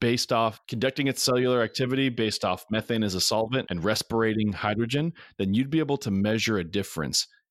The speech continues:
in hydrogen in the atmosphere, depending on the elevation that you were at. So hydrogen would be more prevalent higher up in the atmosphere than it was closer to the surface.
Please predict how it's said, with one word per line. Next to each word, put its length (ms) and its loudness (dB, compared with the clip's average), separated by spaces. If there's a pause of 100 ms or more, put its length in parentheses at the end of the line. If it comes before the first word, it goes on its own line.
(120)
in 160 0
hydrogen 800 -2 (320)
in 80 0
the 180 0
atmosphere, 680 -2 (340)
depending 320 0
on 100 2
the 120 -2
elevation 580 -2
that 160 -6
you 100 -10
were 240 -4
at. 140 -4 (300)
So 380 0
hydrogen 640 0
would 200 0 (120)
be 520 0
more 380 2
prevalent 640 -2
higher 360 2
up 160 -2
in 80 0
the 100 2
atmosphere 640 -2
than 120 0
it 120 0
was 560 0 (240)
closer 320 0
to 100 -6
the 100 -4
surface. 540 -4